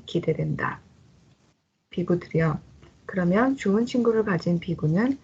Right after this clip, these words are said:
어떻게 일곱 가지 깨달음의 구성 요소를 닦고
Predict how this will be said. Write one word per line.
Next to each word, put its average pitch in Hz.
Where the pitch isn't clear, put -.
어떻게 220
일곱 180
가지 185
깨달음의 202
구성 175
요소를 170
닦고 156